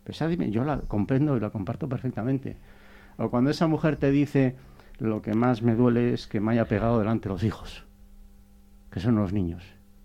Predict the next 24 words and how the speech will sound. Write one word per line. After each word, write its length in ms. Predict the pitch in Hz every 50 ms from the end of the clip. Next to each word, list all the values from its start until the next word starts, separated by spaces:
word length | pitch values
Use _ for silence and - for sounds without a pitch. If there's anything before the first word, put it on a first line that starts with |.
| - -
Ya, 200 | - - 214 277
ya 300 | - 170 147 202 233 226 208 254 - -
tú 160 | - 240 233
dices: 300 | 180 202 - - 143 139
"¿Y 40 | 202
eso 220 | 196 - 208 - - -
cuánto 400 | - 247 269 285 262 277 - 208
daño 380 | 190 196 180 175 160 143 143 151
es 320 | 160 151 - - - - - - - - - - - - - - - - - - -
en 120 | - 117 123
la 80 | 123
esfera 380 | 123 - - - 170 175 165 160
de 80 | 147 147
lo 80 | 143
psicológico 580 | - - 131 - 131 135 151 131 147 147 - 147
de 60 | 143
la 80 | 139 135
mujer?". 400 | 139 131 - 165 147 110 92 - - - - 120
Mucho, 340 | 151 160 156 131 - - 104
muchísimo. 560 | 110 113 - 196 175 - - 104 104 110 - -
Es 160 | 165 160 -
importante, 320 | 185 160 - 151 139 - - -
es 120 | - 175 156
gravísimo. 540 | 160 135 139 185 190 - - 110 101 95